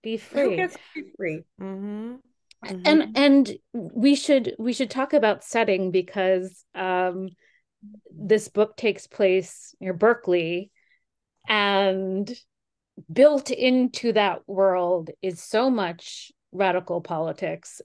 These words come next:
Speaker 1: and, and so much activism.
Speaker 2: Mm-hmm.
Speaker 1: And how, how does that
Speaker 2: Mm-hmm. I mean, for me, I think, like, if you give a novelist a utopia, they're gonna want to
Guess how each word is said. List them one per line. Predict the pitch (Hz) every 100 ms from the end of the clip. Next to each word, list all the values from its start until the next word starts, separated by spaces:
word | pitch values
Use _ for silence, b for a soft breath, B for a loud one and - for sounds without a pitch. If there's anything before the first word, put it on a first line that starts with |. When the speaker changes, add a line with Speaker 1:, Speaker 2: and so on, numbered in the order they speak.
| -
Speaker 1:
and, | 165 165 -
and | 175 170
so | 190 175
much | 175 170 - - _ _ _ _ _
activism. | 202 208 - 190 151 127 143 127 170 170 - b b b 190
Speaker 2:
Mm-hmm. | 180 170 185 185
Speaker 1:
And | 208 190 202 _
how, | - 240 247 240
how | - 226
does | 226 247 220
that | 196 190 180 165 _ _ _ _ _ _
Speaker 2:
Mm-hmm. | 202 208 208 214 - B B B B B B 254
I | 269
mean, | 294 302
for | 294 - 285
me, | 269 269 277 294 311
I | -
think, | 254 240 233
like, | 226 220
if | 208
you | 208
give | 190 208 208
a | 214
novelist | 202 196 196 196 196 196 - 208
a |
utopia, | 190 185 - 190 180 196 190 190 185 -
they're | 180
gonna | 175 180 175 175 -
want | 170 170 -
to | - 180 175 170